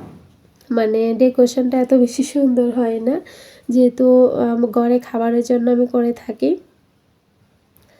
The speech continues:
এই তো কেক আলহামদুলিল্লাহ রেডি হয়ে গেছে। তো এখন মাঝখান দিয়ে একটু পিঙ্ক কালারও দিব।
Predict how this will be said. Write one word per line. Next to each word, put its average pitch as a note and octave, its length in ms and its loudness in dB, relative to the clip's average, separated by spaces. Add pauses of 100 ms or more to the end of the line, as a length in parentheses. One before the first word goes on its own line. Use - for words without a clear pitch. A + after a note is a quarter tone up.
(300)
এই B3+ 180 4
তো C4+ 180 0
কেক C4 260 -2 (380)
আলহামদুলিল্লাহ B3 720 0
রেডি A#3 320 0
হয়ে C4 300 2
গেছে। B3+ 460 0
তো D#4 100 -2
এখন B3+ 500 -2 (400)
মাঝখান B3 480 0
দিয়ে B3+ 140 4
একটু B3 260 -4
পিঙ্ক B3 260 -2
কালারও C4 440 2
দিব। B3 420 0